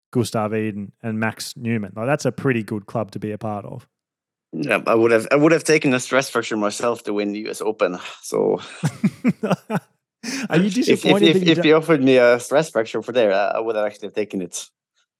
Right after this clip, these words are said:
Speaker 2: especially
Speaker 1: Exactly.
Speaker 2: looking back.
Speaker 1: That's my point. Y-, look, looking back at that race at the U S Open, how does that, how does that sit with you?
Speaker 2: It is,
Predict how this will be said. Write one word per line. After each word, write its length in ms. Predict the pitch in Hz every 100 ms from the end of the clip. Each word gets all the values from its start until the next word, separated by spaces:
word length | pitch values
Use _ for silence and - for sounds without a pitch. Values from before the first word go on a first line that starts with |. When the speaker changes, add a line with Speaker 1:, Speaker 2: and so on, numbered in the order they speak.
| _ _
Speaker 2:
especially 160 | - 110
Speaker 1:
Exactly. 300 | 107 107 101
Speaker 2:
looking 280 | 101 107
back. 260 | 104 95 - - - - _ _ _ _ _ _
Speaker 1:
That's 260 | 123 135 -
my 140 | 113
point. 360 | 101 123 139 110 _ _ _ -
Y-, 220 | 190 185 190 180
look, 180 | - - _ _ _ _
looking 300 | 180 226 202
back 260 | 147 139 160
at 100 | 139
that 180 | 127
race 300 | 120 117 113
at 80 | -
the 80 | 123
U 140 | 113 110
S 160 | -
Open, 540 | 113 120 117 101 110 131
how 240 | 127 139
does 140 | 147
that, 260 | 135 131 -
how 180 | 127 143
does 120 | 131
that 180 | 127 -
sit 200 | - 135
with 140 | 113
you? 160 | 101 110 _ _ _ _ _ _ _ _ -
Speaker 2:
It 200 | - 131 156
is, 420 | 175 - -